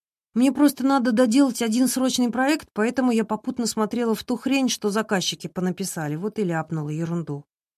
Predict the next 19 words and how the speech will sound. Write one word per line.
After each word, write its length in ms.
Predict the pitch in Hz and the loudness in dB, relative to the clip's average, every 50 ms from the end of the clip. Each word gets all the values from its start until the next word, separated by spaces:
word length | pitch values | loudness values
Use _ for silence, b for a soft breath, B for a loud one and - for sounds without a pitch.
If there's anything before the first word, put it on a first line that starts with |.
| _ _ - | _ _ -4
Немедленно 600 | 175 175 170 175 196 226 226 196 208 190 180 165 | -2 0 2 2 2 2 2 0 0 0 0 -2
раскаялась 720 | 165 156 147 - - 165 160 156 151 156 156 151 - - | -2 -4 -6 -8 -8 -6 -4 -4 -4 -4 -4 -6 -6 -6
Ленка. 400 | 151 147 143 139 143 - - 156 - _ _ _ _ _ _ _ _ _ _ 170 | -6 -4 -4 -6 -8 -12 -16 -20 -20 _ _ _ _ _ _ _ _ _ _ -4
Действительно, 840 | 175 196 185 - - 190 190 180 180 - - 151 147 151 151 - _ _ _ _ _ _ _ _ _ - | -2 -2 -2 -2 -4 -2 -2 -2 -2 -4 -6 -8 -8 -8 -10 -14 _ _ _ _ _ _ _ _ _ -4
на 140 | 175 175 | -4 -4
протяжении 580 | 165 - 196 - - 196 185 208 202 190 190 185 | -2 -4 -4 -2 -2 -2 -2 0 0 2 0 0
всего 320 | 175 - - 185 180 180 | -2 -4 -6 -6 -4 -4
разговора 720 | 185 190 180 175 175 185 190 185 208 240 240 202 175 151 - _ _ _ _ _ _ _ _ _ _ _ _ _ _ _ _ _ _ _ _ _ _ | -4 -4 -4 -2 -2 -2 0 0 -2 -2 -4 -4 -6 -8 -12 _ _ _ _ _ _ _ _ _ _ _ _ _ _ _ _ _ _ _ _ _ _
Наташа 480 | - 190 202 196 - 214 202 - - 208 | -4 -2 -2 0 0 -2 0 0 -2 0
явственно 640 | 190 190 220 226 220 - - - - 208 202 202 196 | 0 0 0 -2 -4 -6 -12 -8 -4 -2 0 0 0
слышала 500 | - - 233 240 220 - - 196 185 185 | -2 -4 -4 -6 -4 -4 -4 -2 -2 -4
цоканье 500 | - - - 214 214 - 208 202 202 190 | -2 -2 -4 -2 0 0 2 2 2 0
клавиш 440 | - 196 190 190 180 185 170 - - | 0 -2 -2 -2 -2 -2 -4 -4 -4
ноутбука. 640 | 180 180 180 185 175 156 151 151 143 - - - - _ _ _ _ _ _ _ _ _ _ _ _ | -2 -2 0 -2 -2 -4 -6 -8 -10 -12 -16 -20 -20 _ _ _ _ _ _ _ _ _ _ _ _
Работает, 560 | - - 175 165 160 165 156 - - - 160 - | -8 -6 -6 -4 -4 -6 -6 -8 -12 -14 -14 -14
значит, 420 | - - - - - - - - _ _ _ _ _ _ _ | -14 -12 -14 -14 -14 -16 -18 -18 _ _ _ _ _ _ _
и 100 | 220 240 | -8 -8
то 160 | 226 - 143 | -6 -6 -8
хорошо. 520 | 135 - - - 151 143 - - - - | -8 -8 -12 -14 -14 -14 -16 -18 -18 -20